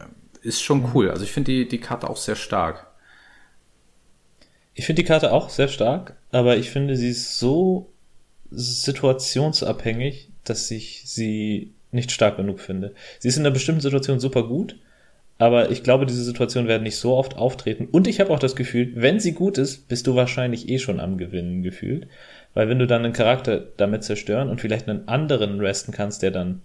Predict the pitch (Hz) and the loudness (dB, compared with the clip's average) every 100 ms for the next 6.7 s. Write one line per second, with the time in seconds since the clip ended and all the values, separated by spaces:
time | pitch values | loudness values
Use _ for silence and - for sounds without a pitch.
0 | - - 120 135 123 - - - - 98 | -12 -6 -2 -2 -2 -4 -6 -6 -6 -8
1 | 107 - 92 92 95 92 92 107 131 190 | -8 -8 -4 -4 -4 -6 -4 -4 -2 -2
2 | 190 202 - - - - - - - - | -4 -6 -18 -10 -10 -10 -16 -18 -16 -12
3 | - 143 202 156 160 151 135 131 - - | 0 2 4 2 2 2 2 0 -4 2
4 | 101 123 147 143 - 131 131 117 101 123 | 2 4 0 0 2 2 4 4 4 2
5 | - 110 107 113 95 - - _ - 127 | -2 0 0 -2 -6 -8 -20 _ -6 -2
6 | 107 104 101 107 101 98 - | 0 2 2 2 4 0 -2